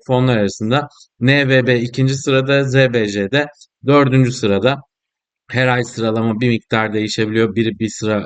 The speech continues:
yukarı çıkabiliyor, bir sıra bazısı aşağı gelebiliyor ama bunlar istikrarlı olarak iyi getiren fonlar. Bir de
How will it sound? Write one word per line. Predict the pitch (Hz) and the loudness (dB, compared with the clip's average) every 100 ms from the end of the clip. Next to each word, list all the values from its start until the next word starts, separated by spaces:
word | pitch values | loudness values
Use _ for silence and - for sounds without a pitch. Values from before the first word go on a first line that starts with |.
| - | -8
yukarı | 107 107 | -6 -6
çıkabiliyor, | 104 - 104 98 104 104 | -6 -4 -4 -2 -2 -2
bir | 110 | -6
sıra | - 107 104 - - _ | -6 -4 -4 -6 -20 _
bazısı | - 104 104 101 107 | -2 0 0 -2 -4
aşağı | 107 104 117 110 | -4 -2 -2 0
gelebiliyor | 107 110 135 208 | 0 -2 -2 0
ama | 113 139 202 _ _ _ - | 0 -2 -4 _ _ _ -4
bunlar | 143 127 147 | 2 4 2
istikrarlı | 127 127 131 127 123 123 127 | -2 -8 -8 -2 0 2 2
olarak | 113 110 135 - | 2 0 -2 -4
iyi | 123 113 | -4 -2
getiren | 104 - 120 151 - _ _ _ _ _ | -2 -2 -4 -4 -8 _ _ _ _ _
fonlar. | 131 139 131 107 - - _ _ _ | 2 4 4 0 -4 -18 _ _ _
Bir | 165 202 | -4 2
de | 202 147 | 2 2